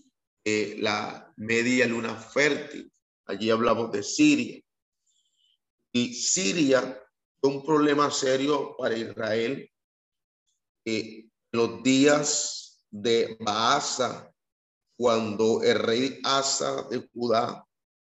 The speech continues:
eh, dice la Biblia que contrató a Ben-Hadad de Siria a atacar las ciudades norteñas de Israel. En este sentido, eh, la Biblia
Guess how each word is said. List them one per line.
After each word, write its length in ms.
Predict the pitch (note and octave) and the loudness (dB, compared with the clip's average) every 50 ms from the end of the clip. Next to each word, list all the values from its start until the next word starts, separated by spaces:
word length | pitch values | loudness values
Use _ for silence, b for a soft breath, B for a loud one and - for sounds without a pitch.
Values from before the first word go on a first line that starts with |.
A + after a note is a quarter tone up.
| _ _ _ _ _ _ _ - | _ _ _ _ _ _ _ -2
eh, 440 | A#2 A2 - - - - - _ _ | -2 -2 -2 -4 -10 -16 -20 _ _
dice 280 | - A#2 A2 G#2 - C#3+ | -8 -4 -2 2 2 4
la 60 | C#3 | 6
Biblia 220 | C#3 D3 C#3+ C#3+ | 6 6 4 4
que 260 | - C#3 B2 - - - | 2 0 -2 -2 -2 2
contrató 1200 | - C3+ B2+ B2+ A#2+ A#2+ A2 A2+ B2+ A#2+ A2+ G#2 - A#2 B2+ C3+ D3+ D#3 D#3 C#3+ - - - _ _ _ _ _ _ _ _ _ _ _ | 2 2 4 2 0 -6 -4 -4 -4 -4 -4 -4 -6 -2 0 0 0 0 0 -4 -6 -12 -18 _ _ _ _ _ _ _ _ _ _ _
a 200 | A2 G2 G2 G2+ | -12 -12 -10 0
Ben-Hadad 840 | - C3 B2+ A#2+ B2+ B2+ - - A#2+ A#2+ G#2+ A#2+ B2+ C3+ C#3+ C#3 - - | 2 2 2 2 0 -4 -6 -2 -2 0 2 4 4 4 4 2 0 -2
de 100 | C#3+ B2+ | -2 -2
Siria 720 | - - - D#3 D3+ C3 A#2+ A#2 A2+ A#2 A2+ - - _ _ _ _ _ _ _ _ _ _ _ | -2 -2 0 0 0 0 -2 -4 -6 -8 -10 -10 -16 _ _ _ _ _ _ _ _ _ _ _
a 60 | - A2+ | -6 -4
atacar 400 | - - A#2 G#2 - A#2+ A#2+ B2+ | -2 -2 -2 -2 -2 0 2 2
las 180 | C3+ C3 B2+ | 2 0 0
ciudades 420 | - B2+ A#2+ A#2+ A#2+ A#2+ C3 B2 A2+ | 0 0 0 0 0 0 -2 -4 -6
norteñas 760 | A2 A#2 A2+ G#2 G2+ - - - A#2+ A2+ A2+ A2+ B2 A#2 A2 | -6 -6 -4 -6 -6 -8 -6 -4 -4 -4 -4 -4 -6 -6 -6
de 260 | A2+ A2+ G#2+ - - - | -6 -6 -6 -6 -8 -12
Israel. 640 | - A2 G2+ G2+ G2+ G#2 G#2 G#2+ A#2 B2 G2+ - - _ _ _ _ _ _ _ _ _ _ _ _ _ _ _ _ _ _ _ _ _ _ _ _ _ _ B B B B B B B B B _ _ _ _ _ _ | -14 -14 -12 -8 -6 -4 -2 0 0 -2 -2 -6 -10 _ _ _ _ _ _ _ _ _ _ _ _ _ _ _ _ _ _ _ _ _ _ _ _ _ _ B B B B B B B B B _ _ _ _ _ _
En 100 | - C#3+ C#3 | 0 0 2
este 160 | C#3+ G3 E3+ | 2 2 2
sentido, 960 | - G3 F3+ E3 E3+ - E3 D#3 D#3 D#3+ E3 D#3+ D#3 - - - - - _ _ _ | 2 2 0 0 -2 0 2 2 4 4 2 0 -2 -4 -8 -12 -18 -20 _ _ _
eh, 400 | A#2+ A#2 A#2 A2 - A2+ - - - | -6 -4 -4 -4 -4 -8 -14 -18 -14
la 600 | - A2+ A#2 A#2 A2+ A2 G#2+ G#2+ - - - - G#2+ | -10 -8 -6 -4 -2 -2 -2 -2 -4 -6 -8 -6 0
Biblia 640 | C3 C3+ C#3 C#3+ C3 B2 A#2+ A2 G#2+ G#2+ A2 A2 - | 2 2 4 2 2 0 -2 -2 -4 -6 -8 -12 -16